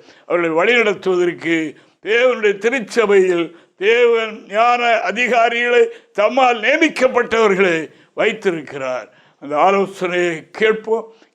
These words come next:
கேட்டவைகளை கைக்கொள்வோம். தேவன் நமக்கு அந்த வழியாக ஆலோசனை தருவார். அதைத்தான் சங்கீதக்காரர் சொன்னார், "எனக்கு ஆலோசனை தந்த கர்த்தரை துதிப்பேன்" என்று சொல்லியிருக்கிறபடினால், ஆலோசனை முக்கியம். பெற்றுக்கொண்டு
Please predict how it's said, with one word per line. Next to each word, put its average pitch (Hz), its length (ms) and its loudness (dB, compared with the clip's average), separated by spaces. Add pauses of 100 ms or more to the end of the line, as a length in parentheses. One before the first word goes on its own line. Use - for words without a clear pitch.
கேட்டவைகளை 208 680 0
கைக்கொள்வோம். 226 720 2 (280)
தேவன் 247 400 2
நமக்கு 233 800 0
அந்த 294 280 -2
வழியாக 262 500 2
ஆலோசனை 208 440 0
தருவார். 156 560 -4 (320)
அதைத்தான் 156 480 -4
சங்கீதக்காரர் 160 680 -6
சொன்னார், 196 440 -2
"எனக்கு 151 280 -6
ஆலோசனை 160 480 -2
தந்த 156 320 -10
கர்த்தரை 220 460 0 (440)
துதிப்பேன்" 131 680 -10 (320)
என்று 147 260 -8 (100)
சொல்லியிருக்கிறபடினால், 175 1040 0 (240)
ஆலோசனை 190 720 -2
முக்கியம். 156 600 -10 (280)
பெற்றுக்கொண்டு 160 880 -4